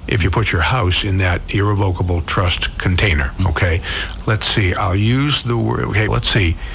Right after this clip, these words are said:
If you wanna, you know, if, forget about the trust. If you have just your house, okay, and you wanna downsize, okay,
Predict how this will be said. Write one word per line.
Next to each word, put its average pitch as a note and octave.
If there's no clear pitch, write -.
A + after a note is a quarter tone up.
If C3
you A#2
wanna, A#2+
you C#3
know, A#2
if, A2+
forget E3
about D3+
the -
trust. -
If F#2
you A#2
have G#2
just C#3
your C3
house, F#2
okay, G2+
and G2+
you G2+
wanna G#2
downsize, G2
okay, F#2